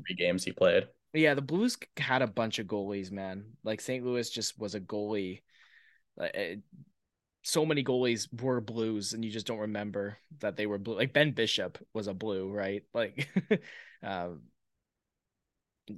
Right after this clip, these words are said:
Speaker 2: Jake Allen was there forever, but, you know, you had that year where it was, like, Ryan Miller and Yaroslav Halak, and yeah.
Speaker 1: Um,
Speaker 2: All right.
Speaker 1: just for the sake of the games that we play and the tradition we keep there, um,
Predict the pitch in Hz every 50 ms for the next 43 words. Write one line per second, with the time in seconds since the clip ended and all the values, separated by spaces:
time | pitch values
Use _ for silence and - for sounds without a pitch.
0 | - - 113 113 - 127 117 110 - - - 95 95 101 104 101 101 101 101 104
1 | 92 117 107 98 - - 98 98 101 107 104 - 92 90 92 104 92 - - 101
2 | 104 95 92 98 101 104 113 113 101 110 110 98 98 107 107 107 110 107 107 101
3 | 110 101 - - 104 110 101 104 110 110 107 101 98 101 98 98 101 95 92 90
4 | 92 98 98 101 98 95 98 104 - 101 92 90 104 98 95 92 90 92 92 87
5 | - - - - - - - - - - - - - 101 80 71 71 - - -
6 | _ _ - - - - - - - - - _ _ _ _ _ _ _ _ _
7 | _ - 131 139 143 165 165 165 156 - - - - - 185 170 170 - - -
8 | 120 117 127 135 - - - 117 117 113 110 104 98 113 110 98 113 110 113 117
9 | 117 107 110 113 104 95 110 110 107 104 104 101 90 - - 101 95 98 104 123
10 | 131 123 104 95 - - 107 101 104 - - 110 101 101 95 - - 107 110 -
11 | - - 104 98 95 98 - - - _ _ _ _ - 110 110 110 107 107 107
12 | 107 107 107